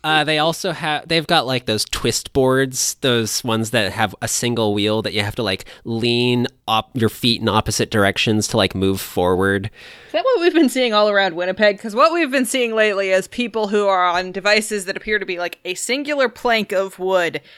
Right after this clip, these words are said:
Speaker 2: and one very thick unicycle wheel, but they're self,
Speaker 1: Hmm.
Speaker 2: like, they, they definitely are, like, have an engine in there.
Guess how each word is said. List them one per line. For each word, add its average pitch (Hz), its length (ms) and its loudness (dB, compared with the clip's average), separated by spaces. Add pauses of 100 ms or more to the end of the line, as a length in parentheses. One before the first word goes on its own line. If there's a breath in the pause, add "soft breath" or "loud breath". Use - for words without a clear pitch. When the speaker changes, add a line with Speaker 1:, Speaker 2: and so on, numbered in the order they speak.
(140)
Speaker 2:
and 180 200 -4
one 214 280 2
very 196 540 0
thick - 540 -4
unicycle 214 920 -2
wheel, 285 420 0 (220 loud breath)
but 190 120 -12
they're 180 120 -6
self, 226 460 0
Speaker 1:
Hmm. 151 220 -12 (120)
Speaker 2:
like, 202 280 -6
they, 208 280 -4
they 202 180 -8
definitely 254 600 2
are, 220 160 4
like, 190 500 -4 (840)
have 214 280 0
an 208 80 2
engine 190 420 -2
in 165 220 -8
there. 143 400 -8